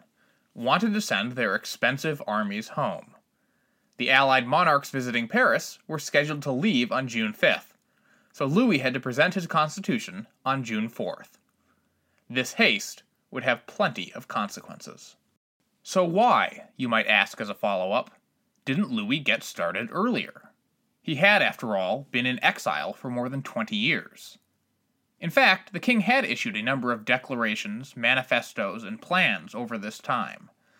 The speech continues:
espousing a variety of different positions as Louis's circumstances and beliefs evolved. The decline of Napoleon's empire over eighteen thirteen and eighteen fourteen had been gradual, and for much of this time it was unclear if the Allied powers would back Louis as their choice for new king.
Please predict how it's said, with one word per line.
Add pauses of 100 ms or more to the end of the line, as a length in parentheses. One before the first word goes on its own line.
(200)
espousing
a
variety
of
different
positions
as
Louis's
circumstances
and
beliefs
evolved. (560)
The
decline
of
Napoleon's
empire
over
eighteen
thirteen
and
eighteen
fourteen
had
been
gradual, (300)
and
for
much
of
this
time
it
was
unclear
if
the
Allied
powers
would
back
Louis
as
their
choice
for
new
king.